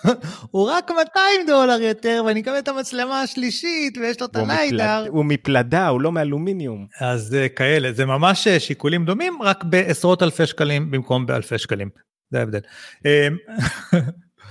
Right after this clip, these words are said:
Speaker 1: אה, מצד שני, מחליפים, טוב, לא, רציתי להגיד, מחליפים אוטו בתדירות נמוכה יותר, אבל יש הרבה אנשים שמחליפים כל שלוש שנים, אה, נעזוב את זה. אה, אני, אגב, כרגע עם, אה,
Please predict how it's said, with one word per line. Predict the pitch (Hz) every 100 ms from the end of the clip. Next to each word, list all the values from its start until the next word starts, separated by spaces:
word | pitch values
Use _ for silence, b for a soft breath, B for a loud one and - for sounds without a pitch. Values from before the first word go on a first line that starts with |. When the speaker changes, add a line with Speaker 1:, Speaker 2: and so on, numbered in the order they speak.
| B B B B _ -
Speaker 1:
אה, | 135
מצד | 165 226
שני, | 214 208
מחליפים, | 190 151 139 185 185
טוב, | - 156 135
לא, | 135 - -
רציתי | 135 143
להגיד, | 151 165
מחליפים | 143 139 165
אוטו | 160 156
בתדירות | 135 131 135 151 165
נמוכה | 139 - 160 170
יותר, | 170 135
אבל | 127
יש | 131
הרבה | 127 139
אנשים | 131 139
שמחליפים | 131 123 120 117 131
כל | 135 117
שלוש | 127 120
שנים, | - 151 190 185 175
אה, | 131 131 _ - 135 -
נעזוב | 131 120 120
את | 110
זה. | - B B B B B
אה, | 151 131 127 127 131 143 _ _ _ _ _ _ _ _ _ -
אני, | 151 165
אגב, | 147 143
כרגע | 123 139 139 139
עם, | 131 127
אה, | 123 117 117